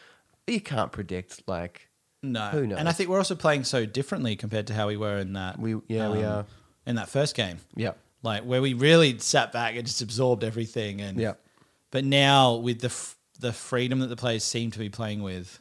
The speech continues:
Speaker 1: Yeah.
Speaker 2: um, li-, like I said, I think if we have a f-,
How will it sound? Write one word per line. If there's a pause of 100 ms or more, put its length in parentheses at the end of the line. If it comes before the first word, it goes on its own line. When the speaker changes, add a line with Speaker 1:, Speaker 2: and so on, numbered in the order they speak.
Speaker 1:
Yeah.
Speaker 2:
um, (1800)
li-,
like
I
said,
I
think
if
we
have
a
f-,